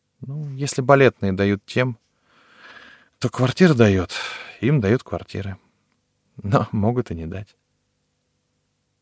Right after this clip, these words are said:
Артём проскочил поворот, но восхитился многослойной лингвистической конструкцией. «М-м.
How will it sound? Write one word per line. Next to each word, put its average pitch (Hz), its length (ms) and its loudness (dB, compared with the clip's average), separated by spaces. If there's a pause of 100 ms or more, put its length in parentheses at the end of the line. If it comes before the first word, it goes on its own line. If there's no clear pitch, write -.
(640)
Артём 127 380 2
проскочил 147 520 2
поворот, 113 440 4
но 113 140 0
восхитился 120 540 -2
многослойной 107 680 0 (220)
лингвистической 117 680 -2
конструкцией. 101 680 -6 (1000)
«М-м. 117 440 2